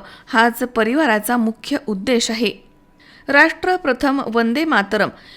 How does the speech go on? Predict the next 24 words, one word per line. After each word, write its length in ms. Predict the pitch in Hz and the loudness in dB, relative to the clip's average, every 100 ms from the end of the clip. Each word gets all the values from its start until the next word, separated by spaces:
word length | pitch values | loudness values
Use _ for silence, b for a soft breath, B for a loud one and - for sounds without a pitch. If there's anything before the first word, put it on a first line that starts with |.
| B B | B B
ही 200 | 294 311 | 0 2
भूमिका 540 | 233 233 285 277 285 | 2 0 0 0 0
घेऊन 420 | 240 233 226 247 285 B B - | 0 0 0 -2 -4 B B 0
चालणारी 560 | 240 208 254 302 214 226 | 2 4 2 0 -2 -4
हिंदवी 480 | - 233 233 262 311 | -2 0 0 0 -2
परिवार 480 | 311 226 208 208 220 - | 0 -2 0 0 -2 -4
राज्यव्यापी 680 | 220 202 190 254 240 240 269 | -2 -2 -2 -2 -2 -2 -4
सामाजिक 520 | 262 196 196 214 269 | -2 0 0 -2 -6
संस्था 480 | - 208 196 196 302 | -4 -2 -2 -2 -2
आहे. 240 | 226 214 190 B B B B | 0 -2 -6 B B B B
संस्थेच्या 480 | 302 285 - 359 359 | 0 0 0 -2 0
वतीनं 340 | 269 262 240 254 B B 254 | 0 0 -2 -2 B B 0
दरवर्षी 600 | 262 339 330 240 - 202 | 4 4 2 0 -2 -4
हिवाळी 400 | 247 247 262 294 - | -2 0 2 0 0
आणि 280 | 226 220 226 | 0 0 -2
पावसाळी 520 | 233 208 214 269 277 | 0 0 0 -2 -2
मोहीम 340 | 233 233 196 196 B B | 0 0 -2 -4 B B
आयोजित 460 | 214 226 226 285 320 311 | 0 0 0 -2 -4 0
करण्यात 320 | 214 233 269 | 0 2 0
येते. 420 | 202 196 180 - b b b | -2 -4 -8 -10 b b b
महाराष्ट्राच्या 640 | 277 285 320 339 359 349 339 | -4 -2 -2 -2 -2 -2 0
कानाकोपऱ्यामधील 920 | 285 254 247 247 247 240 233 240 254 254 | 2 2 2 0 0 0 0 0 -2 -2
मावळ्यांना 540 | 233 226 202 214 226 247 214 | 0 2 2 2 0 -2 -4
एकत्रित 440 | 214 220 220 226 | -4 -4 -4 -6